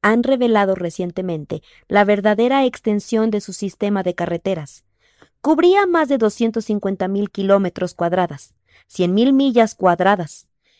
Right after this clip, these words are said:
en una serie de líneas extremadamente rectas que irradiaban desde Chaco. Los valores atípicos del Chaco, comunidades estrechamente vinculadas a la cultura chaco, suman más de ciento cincuenta asentamientos de varios tamaños.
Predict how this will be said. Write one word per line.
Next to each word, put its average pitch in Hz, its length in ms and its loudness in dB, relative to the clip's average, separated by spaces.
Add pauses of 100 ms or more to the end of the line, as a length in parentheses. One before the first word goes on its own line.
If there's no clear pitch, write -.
(180)
en 175 180 0
una 254 200 4
serie 240 400 2
de 214 140 0
líneas 208 440 -2
extremadamente 247 1200 0
rectas 240 540 -2 (280)
que 254 120 4
irradiaban 277 680 4
desde 190 260 2
Chaco. - 380 -6 (960)
Los 226 240 6
valores 277 480 4
atípicos 214 580 -2
del 170 160 -4
Chaco, - 460 -2 (120)
comunidades 208 760 0
estrechamente 220 920 -2
vinculadas 180 680 -4
a 165 40 -4
la 156 140 -4
cultura 170 420 -6
chaco, 175 460 -4 (420)
suman 330 540 2
más 269 300 2
de 214 120 0
ciento 254 460 -2
cincuenta 233 600 0
asentamientos 185 800 -4
de 165 100 0
varios 165 340 -2
tamaños. 156 560 -8